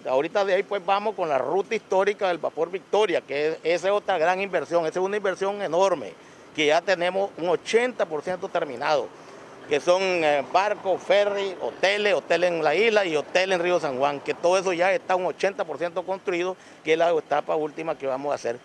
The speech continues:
que creemos que esa va a ser la última etapa mía que vamos a hacer en nuestra, en mi vida, pues, porque ahí ya, ya paralizaríamos, ya solo nada más, eh, eh, esperar, eh, que cómo camina este país. Esperamos que si este país salgamos adelante los nicaragüenses. Eso es lo que hace Milton Arcia,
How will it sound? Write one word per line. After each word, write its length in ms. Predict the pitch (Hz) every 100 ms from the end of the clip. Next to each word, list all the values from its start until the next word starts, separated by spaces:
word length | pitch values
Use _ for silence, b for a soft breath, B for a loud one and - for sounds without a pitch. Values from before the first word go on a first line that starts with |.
| B -
que 100 | 208
creemos 300 | 190 214 196
que 80 |
esa 140 | 202 202
va 80 | 196
a 40 |
ser 140 | 196
la 80 | 196
última 300 | 185 190 196
etapa 340 | 180 175 180 170
mía 240 | 160 175
que 100 | 151
vamos 300 | 123 135 170
a 20 |
hacer 200 | 143 156
en 80 | 165
nuestra, 340 | 165 156 139
en 100 | 139
mi 100 | 151
vida, 280 | 147 220 160
pues, 200 | 113 143 - B -
porque 180 | 127 131
ahí 200 | 139 165
ya, 120 | 175
ya 240 | 160 160
paralizaríamos, 960 | 160 165 147 127 - 110 165 180 170 160 135 B B B -
ya 320 | 131 143 160 160
solo 240 | - 147 156
nada 180 | 156 147
más, 240 | 151 165
eh, 140 | 117 92 B B B B - -
eh, 520 | - 160 160 147 135 156
esperar, 520 | 139 - 139 170 214 180 - - - - -
eh, 300 | 143 147 147 -
que 140 | 147 135
cómo 220 | 185 190
camina 280 | 170 170 185
este 140 | 175
país. 380 | 175 160 196 247 220
Esperamos 540 | - - 143 160 170 165
que 180 | 156 143
si 80 |
este 140 | 151 170
país 260 | 160 170
salgamos 360 | 165 151 160 165
adelante 320 | 156 170 170
los 100 | 160
nicaragüenses. 720 | 156 147 143 139 190 185 202 -
Eso 200 | 165 185
es 60 |
lo 140 | 170 156
que 100 | 151
hace 200 | 156 151
Milton 420 | 160 156 147 151
Arcia, 480 | 175 175 190 180